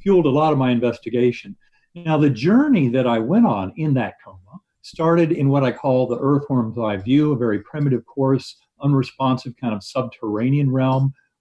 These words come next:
Uh, but I was rescued from that by this slowly spinning white light.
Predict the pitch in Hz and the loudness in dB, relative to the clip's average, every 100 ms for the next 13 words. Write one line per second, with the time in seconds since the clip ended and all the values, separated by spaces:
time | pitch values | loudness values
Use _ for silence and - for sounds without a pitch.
0 | _ 131 113 135 123 120 117 180 208 - | _ -10 -4 0 2 0 0 -2 -2 -2
1 | 196 139 131 117 120 120 113 107 - - | -6 -6 -6 -4 -4 -4 -4 -4 -8 -8
2 | 160 170 175 151 139 - 151 120 110 101 | -2 0 0 -2 -4 -8 -4 -4 -4 -6
3 | 117 117 - 110 98 | -4 -4 -6 -8 -8